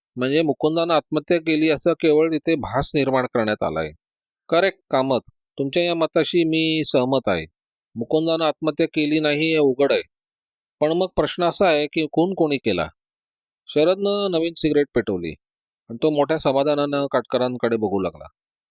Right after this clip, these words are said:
पाहता पाहता तो हसून म्हणाला, "या बाबतीत मला आपल्या फॉरेन्सिक लॅबोरेटरीचे नय्यर्स आणि सिव्हिल सर्जन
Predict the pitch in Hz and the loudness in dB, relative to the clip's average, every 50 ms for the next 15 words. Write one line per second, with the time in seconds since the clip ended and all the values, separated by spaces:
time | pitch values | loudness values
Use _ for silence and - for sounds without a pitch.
0 | _ _ - 120 131 135 - 170 160 170 165 156 170 160 - 165 147 139 120 - | _ _ -2 -2 0 0 0 -2 0 0 -2 -2 -2 -2 0 0 0 0 0 -2
1 | 151 139 131 120 110 98 87 82 85 - _ _ _ _ _ _ _ _ - 131 | -2 0 0 -2 -2 -2 -4 -6 -6 -8 _ _ _ _ _ _ _ _ -4 -2
2 | 147 160 175 175 170 - - 180 180 175 175 170 165 165 170 170 160 - 160 165 | 0 2 2 2 0 0 0 -2 -2 0 2 0 2 2 2 2 2 2 0 0
3 | 165 156 - 151 139 147 151 143 - 170 160 156 143 139 135 147 143 143 135 151 | 0 0 0 0 0 0 0 -2 -2 -2 0 0 0 0 2 2 0 0 0 0
4 | 147 151 147 - 160 143 123 127 131 131 127 127 131 139 151 143 - - - _ | -2 -2 -2 0 0 2 2 0 0 0 0 0 2 2 0 0 0 -2 -8 _
5 | _ _ _ _ _ - 110 117 127 143 156 147 - - 139 131 143 156 147 - | _ _ _ _ _ -4 -2 0 0 2 0 0 2 2 2 4 4 2 2 2
6 | 165 151 147 143 147 151 139 123 123 131 131 | 0 -2 -2 0 0 0 0 0 -2 -4 -6